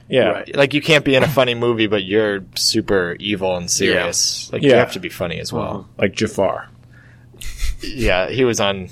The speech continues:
Speaker 2: Rankers.
Speaker 3: Yeah, I
Speaker 2: Yes.
Speaker 3: never understood that.
Speaker 2: But
Speaker 1: Uh, okay,
Speaker 2: yeah,
Speaker 1: number
Speaker 2: let's do it.
Speaker 1: five. From Kingpin, Ernie McCracken.
Speaker 2: Uh, Paul, can you take this one?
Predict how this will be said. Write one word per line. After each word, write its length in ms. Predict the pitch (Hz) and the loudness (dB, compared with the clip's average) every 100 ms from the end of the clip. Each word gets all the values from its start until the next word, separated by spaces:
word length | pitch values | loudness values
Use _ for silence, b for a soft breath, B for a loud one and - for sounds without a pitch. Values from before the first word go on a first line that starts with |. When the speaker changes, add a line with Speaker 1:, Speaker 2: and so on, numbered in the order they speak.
| - | -8
Speaker 2:
Rankers. 720 | 104 101 - 107 98 - - - - B 143 | -2 -2 0 -2 -2 -4 -10 -16 -16 B -2
Speaker 3:
Yeah, 100 | 139 151 | 2 2
I 220 | - 156 | 4 4
Speaker 2:
Yes. 140 | 165 | 4
Speaker 3:
never 140 | 151 143 | 4 4
understood 360 | 123 - 107 95 | 0 0 0 2
that. 220 | 90 87 - - | 0 0 -8 -6
Speaker 2:
But 120 | 98 | 4
Speaker 1:
Uh, 1200 | 127 123 120 123 - _ _ _ _ - _ - 165 | 8 10 8 6 0 _ _ _ _ -20 _ 2 6
okay, 160 | 190 170 | 8 8
Speaker 2:
yeah, 60 | |
Speaker 1:
number 240 | 147 180 185 | 8 8 8
Speaker 2:
let's 100 | 135 | 6
do 60 | |
it. 20 | |
Speaker 1:
five. 640 | 160 156 139 117 107 95 - - | 6 8 10 10 8 4 -6 -20
From 540 | - 170 202 214 196 | 0 6 8 8 6
Kingpin, 960 | - 202 220 220 - 151 120 107 98 - - | 4 6 8 6 4 4 4 4 2 -4 -2
Ernie 640 | 147 170 190 147 117 101 95 98 | 4 6 8 6 6 2 0 -2
McCracken. 840 | 107 - 127 120 120 95 57 - - | -2 0 2 2 0 -6 -8 -12 -6
Speaker 2:
Uh, 180 | 98 98 | -2 0
Paul, 260 | - 220 | 2 2
can 120 | - 104 | 0 -4
you 80 | |
take 160 | - 127 | -2 -2
this 120 | - | -2
one? 160 | 90 87 | -8 -10